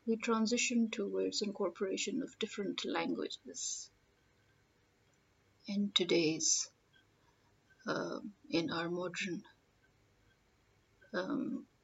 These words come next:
speech patterns. As we know,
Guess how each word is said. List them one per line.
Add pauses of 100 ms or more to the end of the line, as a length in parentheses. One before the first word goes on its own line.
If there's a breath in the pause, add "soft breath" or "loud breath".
(580)
speech
patterns. (1300 soft breath)
As
we
know,